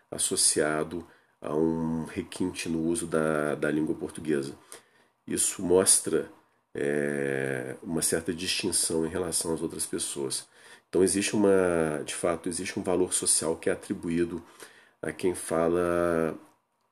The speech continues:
quem consegue dominar o uso da, da norma padrão. Mas, é, isso não é só a norma padrão, o uso da norma padrão que, que,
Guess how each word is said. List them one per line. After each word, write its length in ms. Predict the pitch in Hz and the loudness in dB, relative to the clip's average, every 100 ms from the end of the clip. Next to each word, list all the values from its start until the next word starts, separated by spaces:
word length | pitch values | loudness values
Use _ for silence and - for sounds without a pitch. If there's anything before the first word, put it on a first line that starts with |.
| _ _ _ _ _ _ _ _ _ _ _ - | _ _ _ _ _ _ _ _ _ _ _ -2
quem 120 | 110 | 0
consegue 460 | 104 101 - 95 92 | 2 0 2 2 4
dominar 720 | 90 107 92 85 87 - - _ - | 4 6 4 2 0 -4 -12 _ -8
o 60 | 82 | -4
uso 200 | 85 85 | -2 -2
da, 380 | 85 82 80 80 | -2 0 0 0
da 260 | 80 82 80 | -2 -4 -2
norma 260 | 78 78 | -2 -2
padrão. 380 | 78 82 78 71 - - - | -2 -4 -4 -6 -8 -20 -10
Mas, 240 | - 87 - | -2 0 0
é, 120 | - - | -2 -4
isso 240 | - - 113 | -2 2 6
não 160 | 104 | 6
é 80 | 110 | 6
só 640 | 120 - - - 110 120 - - _ _ _ - | 2 0 0 2 2 2 -6 -20 _ _ _ -8
a 100 | 90 | -2
norma 260 | 90 95 | 0 0
padrão, 380 | 98 82 87 85 - _ - | -4 -4 -4 -6 -12 _ -4
o 80 | 101 | 0
uso 180 | 107 98 | 2 4
da 80 | |
norma 140 | 87 90 | 4 2
padrão 240 | 85 90 | -2 -4
que, 160 | - 107 | -6 -10
que, 240 | - 104 | -10 -12